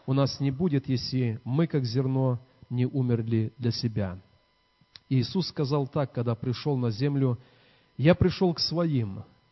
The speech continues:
и свои меня не приняли». И, казалось бы, странно,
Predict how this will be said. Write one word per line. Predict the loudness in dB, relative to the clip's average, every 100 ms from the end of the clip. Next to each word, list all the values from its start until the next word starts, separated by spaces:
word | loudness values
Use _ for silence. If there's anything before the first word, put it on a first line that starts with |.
| _ -8
и |
свои | -6 -2 0 0
меня | 0 0 0 -2 -6 -6
не | -6
приняли». | -2 -2 -4 -6 -10 -16 _ _ _ _ _ _ _ -6
И, |
казалось | 2 4 6 6 6
бы, | 2
странно, | -2 0 2 2 0 -2 -6